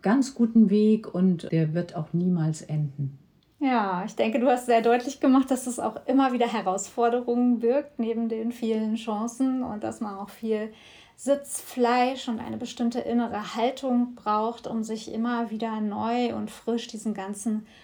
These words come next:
Speaker 2: Prozessen zu stellen, so über die Jahre, neue Menschen zu integrieren, die Alten bei der Stange zu halten und uns alle miteinander frisch und, ja, eben auf dem Weg befindlich zu begreifen.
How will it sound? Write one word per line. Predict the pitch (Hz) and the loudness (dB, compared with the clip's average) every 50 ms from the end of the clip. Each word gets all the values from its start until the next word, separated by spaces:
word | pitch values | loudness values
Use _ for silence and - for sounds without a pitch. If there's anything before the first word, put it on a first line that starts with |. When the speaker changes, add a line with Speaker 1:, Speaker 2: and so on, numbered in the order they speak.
| - _ _ | -20 _ _
Speaker 2:
Prozessen | - - - 214 220 - - 208 220 214 - 240 226 220 220 220 220 | -14 -10 -10 -10 -8 -6 -6 -6 -6 -2 -2 0 0 2 0 0 -2
zu | - - 220 190 | -4 -10 -12 -12
stellen, | - - - 190 196 214 233 254 269 277 285 269 | -6 -2 0 0 0 0 0 2 2 2 2 2
so | 240 254 254 | 0 -2 -4
über | - 247 220 233 226 | -4 -2 -2 -2 -2
die | 220 233 | -2 -4
Jahre, | 202 233 226 226 226 226 233 226 240 240 | -4 -4 -6 -4 -6 -6 -4 -2 0 0
neue | 226 214 214 233 240 247 | 0 2 2 2 2 2
Menschen | 233 220 208 214 226 240 - - 240 | 2 2 0 -2 -4 -4 -4 -4 -4
zu | 233 - 233 | -4 -4 -6
integrieren, | - 233 220 220 247 233 214 - - 247 262 269 247 233 247 240 240 240 240 - - - - - - - _ _ _ | -4 -4 -4 -6 -6 -8 -8 -6 -4 -4 -2 -2 -2 -2 0 0 0 -2 -2 -6 -10 -18 -20 -20 -20 -20 _ _ _
die | - 311 - - | -6 -6 -4 -4
Alten | 208 202 220 240 247 247 262 247 247 240 | -2 0 0 0 0 0 2 2 4 4
bei | 247 220 220 | 2 2 2
der | 233 247 262 | 2 2 0
Stange | - - - 247 226 226 240 262 254 247 247 247 247 | -2 -2 -2 0 2 4 4 4 4 4 2 0 -2
zu | - - 254 247 220 - | -6 -6 -6 -6 -4 -4
halten | 233 220 220 220 233 233 240 233 226 226 226 226 220 220 | -4 -2 -2 -2 -2 -2 -2 -2 -2 -2 -2 -4 -6 -6
und | 214 220 214 214 | -6 -6 -6 -6
uns | 220 220 214 - | -6 -6 -8 -8
alle | - 214 220 220 226 | -6 -6 -4 -4 -4
miteinander | 220 214 214 214 208 202 202 208 214 208 208 208 208 214 | -4 -4 -4 -6 -6 -6 -6 -6 -6 -6 -6 -8 -10 -10
frisch | 214 - - - - 233 254 247 - - - - - - - | -12 -14 -14 -2 0 2 2 2 -2 -6 -10 -12 -12 -14 -10
und, | - 214 208 214 214 214 214 - - - _ - | -8 -6 -4 -4 -4 -4 -6 -8 -12 -16 _ -6
ja, | 359 294 208 180 - | -4 -4 -4 -4 -6
eben | - 214 240 233 | -6 -6 -6 -6
auf | - 226 - | -6 -8 -10
dem | - 277 269 233 | -6 -6 -2 -2
Weg | 214 196 - - - | -2 -2 -4 -8 -12
befindlich | - 180 - - - 190 185 - - 190 185 180 - - _ _ _ _ _ _ _ _ _ | -14 -14 -12 -12 -12 -12 -12 -12 -12 -12 -12 -12 -14 -18 _ _ _ _ _ _ _ _ _
zu | _ - - - 214 180 | _ -10 -8 -6 -4 -4
begreifen. | 208 233 - - - - 80 - 170 - - - - | -4 -4 -4 -6 -6 -4 -4 -4 -6 -6 -10 -12 -12